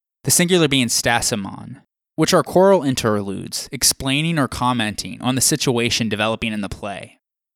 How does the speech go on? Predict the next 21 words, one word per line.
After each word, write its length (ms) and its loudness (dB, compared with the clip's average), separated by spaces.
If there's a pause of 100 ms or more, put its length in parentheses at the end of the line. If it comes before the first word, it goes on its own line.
(160)
The 80 -2
tragedy 500 4
ends 220 0
with 100 0
the 140 0
exodus, 840 -6 (380)
concluding 440 0
the 60 -6
story. 680 -4 (680)
Some 280 2
plays 320 2
do 140 0
not 220 2
adhere 420 -2
to 140 -6
this 160 -2
conventional 520 -2
structure, 540 -2
though. 360 -18 (600)
For 160 2
example, 520 2